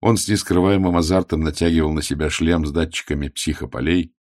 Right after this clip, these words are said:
закреплял потуже электродные зажимы на груди и горле. Рой посмотрел подготовку эксперимента и ушел к себе. Вечером его посетил усталый Панов.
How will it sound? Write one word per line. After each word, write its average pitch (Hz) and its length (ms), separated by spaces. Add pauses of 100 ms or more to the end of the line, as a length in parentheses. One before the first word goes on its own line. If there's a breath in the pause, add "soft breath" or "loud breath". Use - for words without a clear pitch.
(160)
закреплял 117 540
потуже 92 520
электродные 85 760
зажимы 80 520
на 73 120
груди 71 400
и - 40
горле. 80 480 (460)
Рой 131 200
посмотрел 98 480
подготовку 82 720
эксперимента 85 920
и - 160
ушел 95 420
к - 80
себе. - 380 (340)
Вечером 135 440
его 107 220
посетил 101 440
усталый 87 420
Панов. 73 400